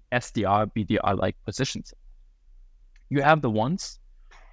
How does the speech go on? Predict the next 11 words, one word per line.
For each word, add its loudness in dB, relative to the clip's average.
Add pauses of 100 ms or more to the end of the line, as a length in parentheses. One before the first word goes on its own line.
(500)
who -2
are 2
very 2
goal-orientated, 0
who -2
know 0 (400)
where 2
they 2
want -2
to -6
be. -2